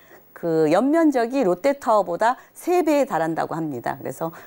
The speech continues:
한 삼만 여 명이 이 타워 안에, 어, 근무할 예정이라고 하고요. 우선 이제 뭐 최고의 높이 한 십오 미터가 더 높다고 하니까 굉장한 거죠.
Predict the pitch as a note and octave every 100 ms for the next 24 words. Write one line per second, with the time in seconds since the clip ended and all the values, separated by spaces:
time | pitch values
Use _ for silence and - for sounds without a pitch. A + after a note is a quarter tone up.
0 | - F3 E3+ - D#4+ F4+ D#4 D4 E3 C#3+
1 | D3 F#3 A#3 - E3+ D#3 - F4 F4 E4
2 | A#2+ D3 G3+ - - _ _ _ - B2
3 | B2 _ - D#3 D3 D#3 C3+ C#3 E3 C#3+
4 | C3 D#3+ F#3+ C3 F3 - - - - D#3+
5 | C4+ C4 E3 F#3 E3+ C3 C3+ C3 - -
6 | - F4 D#4 C#4+ C4 F3+ F3 - F3 D3
7 | E3 D3+ - C#4 C4 C#4+ C#4+ A3 G#3 F#3
8 | F#3 F3 E3 C#3+ - D#3+ E3+ E3+ C#3 -
9 | D3+ - D#3+ G#3 G#3+ F#3 B2+ - C#3+